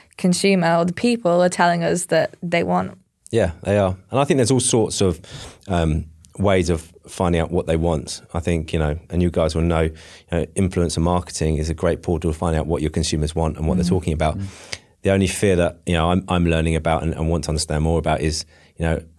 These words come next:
Speaker 2: how powerful can an influencer get that actually starts to control the brand a bit too much, you
Speaker 3: Mm,
Speaker 2: know?
Speaker 3: mm.
Speaker 2: I've, I've heard of brands that actually, um,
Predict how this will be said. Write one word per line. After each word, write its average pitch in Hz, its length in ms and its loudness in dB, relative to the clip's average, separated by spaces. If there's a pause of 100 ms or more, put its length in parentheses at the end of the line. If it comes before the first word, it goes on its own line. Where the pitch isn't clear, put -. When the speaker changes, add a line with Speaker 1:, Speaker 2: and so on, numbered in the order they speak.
Speaker 2:
how 95 180 -2
powerful 85 340 -2
can 82 140 0
an 82 140 2
influencer 80 360 -2
get 78 160 -2
that 78 120 -2
actually 69 220 -2
starts - 200 -4
to - 60 -10
control 80 540 0
the 78 80 -4
brand 80 540 -2
a 80 60 -8
bit 82 160 -4
too 101 140 2
much, 95 320 2
you 92 80 0
Speaker 3:
Mm, 80 180 0
Speaker 2:
know? 110 80 -2
Speaker 3:
mm. 95 320 2
Speaker 2:
I've, 87 120 -2
I've 87 140 0
heard 95 180 2
of 80 100 -2
brands 85 360 0
that 85 160 -2
actually, 80 540 -2
um, 78 400 -2